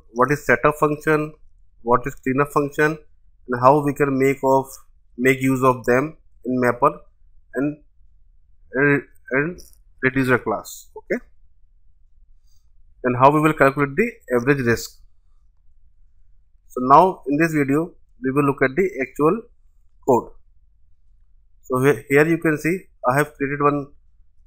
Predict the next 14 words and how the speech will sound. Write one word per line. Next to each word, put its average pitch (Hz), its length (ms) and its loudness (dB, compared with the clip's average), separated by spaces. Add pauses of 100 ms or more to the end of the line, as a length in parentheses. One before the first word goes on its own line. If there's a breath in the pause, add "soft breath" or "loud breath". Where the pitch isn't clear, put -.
project 131 360 0
called 139 260 4
banking 123 560 0
average 131 260 0
risk, 165 220 -2 (960)
and 123 160 -2
inside 147 340 2
it 156 120 -2 (680)
we 127 120 0
have 139 160 0
one 139 260 2
package 127 320 -4
called 143 220 0
banking 123 520 0